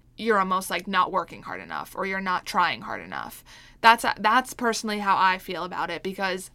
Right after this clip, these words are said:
truthfully, I don't really experience imposter syndrome. Sure, there are obviously times when I question, like, if I'm good enough to be doing what I'm doing, especially, like, for example, running this podcast. Like, who the hell am I to s-,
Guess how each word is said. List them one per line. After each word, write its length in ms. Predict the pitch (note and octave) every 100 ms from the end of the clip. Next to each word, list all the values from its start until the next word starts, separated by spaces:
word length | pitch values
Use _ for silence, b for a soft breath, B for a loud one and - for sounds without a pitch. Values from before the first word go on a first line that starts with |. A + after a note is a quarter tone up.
| -
truthfully, 520 | - D#4 - B3 G#3+
I 160 | - G#3
don't 220 | A3+ G#3
really 420 | G3+ F#3+ F#3 F#3 - G3+
experience 640 | G3+ - F#3+ F#3 F#3 F#3+
imposter 440 | F#3+ F3+ F3+ A3
syndrome. 560 | G#3+ A3+ A3+ A#3+ B3 C4+ B G3
Sure, 340 | B3 - A#3 A3+
there 180 | A3
are 60 | G#3
obviously 380 | F#3+ G3 G#3 G#3+
times 400 | G#3+ F#3+ G3 G3+
when 120 | G3
I 80 | F#3+
question, 400 | - F#3+ - G3
like, 160 | F#3+
if 120 | F#3 -
I'm 160 | F3+
good 160 | G3 A3
enough 200 | G3+ G3
to 60 | G3
be 100 | G3
doing 240 | G3 F#3+
what 100 | F#3
I'm 160 | F#3 F#3
doing, 640 | G3 G3 F#3+ F#3 F#3 F#3
especially, 480 | - - C#4+ - E4+
like, 300 | A3+ G#3+ -
for 120 | A#3
example, 320 | A3 G#3+ G#3+
running 300 | F#3+ F#3+ A3
this 100 | B3+
podcast. 540 | - G3+ F#3+ A3 A#3 A3+
Like, 120 | G3+
who 120 | D4
the 80 | G#4
hell 200 | D#4 D4
am 100 | A3
I 160 | G#3+ G#3+
to 100 | G#3
s-, 280 | - -